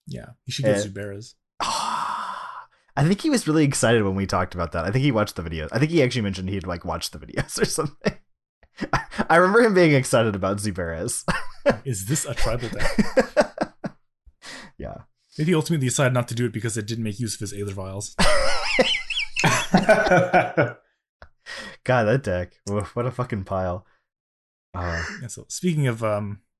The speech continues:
Speaker 1: Amulet, I also played at the last E J Open event, playing Amulet.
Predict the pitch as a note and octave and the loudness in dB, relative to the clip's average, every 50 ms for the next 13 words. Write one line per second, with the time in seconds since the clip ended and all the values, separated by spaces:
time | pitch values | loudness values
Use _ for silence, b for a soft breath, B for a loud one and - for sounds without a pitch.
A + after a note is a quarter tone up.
0 | _ _ - - _ _ - A#2 A2+ A2+ G#2+ G2+ G#2 B B B B B - B2+ | _ _ -18 -18 _ _ -10 -8 -6 -4 -4 -6 -8 B B B B B 0 2
1 | C3 C#3 D3 C#3 C#3 D#3+ D#3+ F3+ - - - D3 C#3 C3 B2+ B2+ B2+ A2+ G#2+ G#2+ | 4 6 6 6 4 4 2 2 2 2 2 2 2 2 2 0 -2 -2 -2 -4
2 | - - _ _ _ - A#2 A2 - - A#2+ A#2 - A2+ G#2 A2 G#2+ - A2 G#2 | -6 -10 _ _ _ -8 -8 -8 -8 -8 -10 -8 -8 -8 -8 -8 -8 -8 -10 -8
3 | G2 A2 B2 G#3 A3+ - - - - _ _ _ _ _ _ _ _ _ _ _ | -6 -6 -4 -4 -4 -6 -10 -14 -16 _ _ _ _ _ _ _ _ _ _ _
4 | - - A2 G#2 G#2 G2+ G2+ G#2+ G#2 - _ _ _ _ _ _ _ _ _ _ | -12 -8 -8 -6 -6 -6 -8 -10 -12 -14 _ _ _ _ _ _ _ _ _ _
5 | _ _ _ - G#2 E2 E2+ E2+ G2 D3+ A#3 B3 - - - | _ _ _ -16 -14 -14 -12 -10 -8 -8 -8 -8 -10 -12 -14